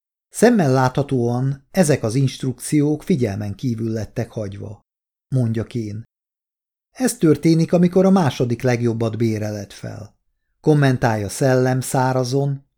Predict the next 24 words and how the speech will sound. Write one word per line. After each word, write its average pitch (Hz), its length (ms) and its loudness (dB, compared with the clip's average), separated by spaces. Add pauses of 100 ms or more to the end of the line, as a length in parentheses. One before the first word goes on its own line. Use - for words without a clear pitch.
(140)
a 147 140 -4
tekintete 170 640 4
még 170 200 2
mindig 156 380 0
rajtam, 120 540 -2 (280)
de 151 200 2
hozzáteszi. 107 880 -4 (600)
Valószínűleg 156 760 2
Púcser 156 400 2
azt 185 220 -2
hitte, 120 560 -4
hogy 160 200 0
azonosítani 135 840 0
tudja 127 320 0
az 127 100 0
egyik 143 300 0
vérgyilkost, 120 960 -2 (260)
és 135 260 -2
ez 135 140 -2
probléma 131 580 -2
lehet. 98 400 -12 (600)
Az 151 160 0
ujjaim 165 460 4
begörbülnek, 113 1080 -2